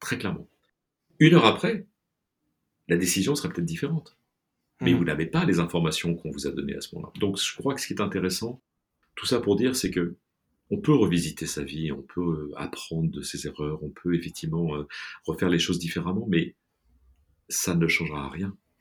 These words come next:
Speaker 1: C'est-à-dire que l'accumulation des expériences bonnes ou mauvaises que vous avez eues vous, vous a permis d'être qui vous êtes aujourd'hui. Et bien évidemment, avec la somme de connaissances que vous avez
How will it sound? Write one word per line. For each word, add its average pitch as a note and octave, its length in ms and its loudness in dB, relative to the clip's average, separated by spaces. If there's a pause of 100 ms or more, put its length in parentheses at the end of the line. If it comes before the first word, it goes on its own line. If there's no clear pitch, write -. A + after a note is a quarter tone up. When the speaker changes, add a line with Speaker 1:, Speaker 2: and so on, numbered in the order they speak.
(220)
Speaker 1:
C'est-à-dire - 180 0
que F#2+ 100 2
l'accumulation G2+ 1040 2
des E2+ 200 0
expériences E2+ 560 -2
bonnes F#2 200 4
ou - 20 4
mauvaises E2+ 380 4
que - 100 -14
vous D2 140 -6
avez D2 160 -2
eues A2+ 280 -2 (420)
vous, D3+ 160 -10 (380)
vous E2 280 -4
a F2+ 80 2
permis G2+ 480 -2
d'être F#2 260 2
qui - 160 -4
vous E2+ 160 0
êtes F2 120 -2
aujourd'hui. F2 360 -4 (480)
Et E2+ 100 4
bien G2+ 200 6
évidemment, A2 580 2 (160)
avec F#2 220 4
la F2+ 80 2
somme A2+ 220 4
de G2 80 4
connaissances F#2+ 420 2
que - 100 -4
vous D#2+ 180 0
avez E2+ 320 2